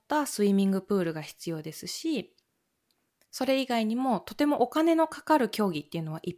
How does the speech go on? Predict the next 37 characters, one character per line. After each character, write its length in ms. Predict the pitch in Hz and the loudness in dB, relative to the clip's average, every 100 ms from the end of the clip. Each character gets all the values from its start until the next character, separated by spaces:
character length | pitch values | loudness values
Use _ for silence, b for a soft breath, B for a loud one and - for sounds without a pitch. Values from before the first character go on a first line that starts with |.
| - | -6
ぱ 120 | 196 | -4
い 80 | 185 | -4
あ 60 | |
っ 60 | 185 _ _ | -6 _ _
て、 240 | 202 175 b b b b | -4 -2 b b b b
そ 140 | - 311 | 0 2
う 20 | |
い 40 | |
う 40 | 311 | 2
と 100 | 311 | 2
こ 140 | 311 | 4
ろ 80 | 311 | 4
に 140 | 254 | 2
国 340 | 196 - 214 233 | -2 -2 0 2
が 200 | 247 - | 0 0
お 60 | |
金 300 | - 220 220 | -2 -2 0
を 100 | 233 | 0
つ 140 | 233 262 | 0 0
ぎ 160 | 269 - | 0 4
込 100 | 311 | 4
め 160 | 294 262 | 4 2
ば 200 | 285 285 | 2 0
つ 160 | - | -2
ぎ 100 | 208 | -2
込 200 | 226 - | -2 2
む 160 | 226 226 | 4 2
ほ 180 | 233 247 | 0 4
ど 380 | 330 277 - _ _ _ | 6 6 2 _ _ _
選 300 | - 226 196 | 0 2 2
手 160 | 196 | 0
が 280 | 226 269 - | 2 2 0
育 200 | - 180 | -4 -4
成 240 | - 185 175 | -4 -2 -4
さ 160 | - | -4
れ 120 | 175 175 | -8 -8
て、 520 | _ - 349 233 | _ 0 0 0